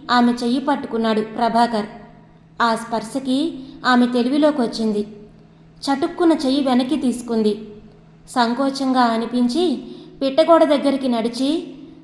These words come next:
సన్నజాజి పూలు కోయడం ప్రారంభించింది. పది రోజులు గడిచాయి.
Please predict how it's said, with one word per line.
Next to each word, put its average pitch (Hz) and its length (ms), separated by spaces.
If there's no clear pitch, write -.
సన్నజాజి 285 520
పూలు 262 280
కోయడం 277 340
ప్రారంభించింది. 240 1000
పది 247 220
రోజులు 233 380
గడిచాయి. 220 540